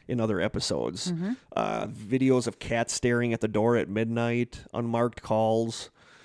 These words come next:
Speaker 1: Uh, he shared a video of a chair in his apartment, apparently moving on his own,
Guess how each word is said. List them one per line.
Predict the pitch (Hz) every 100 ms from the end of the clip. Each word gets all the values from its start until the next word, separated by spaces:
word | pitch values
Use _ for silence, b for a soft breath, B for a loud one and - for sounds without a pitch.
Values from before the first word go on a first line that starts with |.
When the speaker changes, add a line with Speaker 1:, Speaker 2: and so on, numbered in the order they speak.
| b b b b -
Speaker 1:
Uh, | - 85
he | 147
shared | 127 - 131
a | 120
video | 113 127 131 127 123
of | - 107
a | 107
chair | - 113 120
in | 113
his |
apartment, | 117 - 120 107 113 113
apparently | - 110 113 117
moving | 117 117 110
on | 110
his | 110
own, | 104 101 104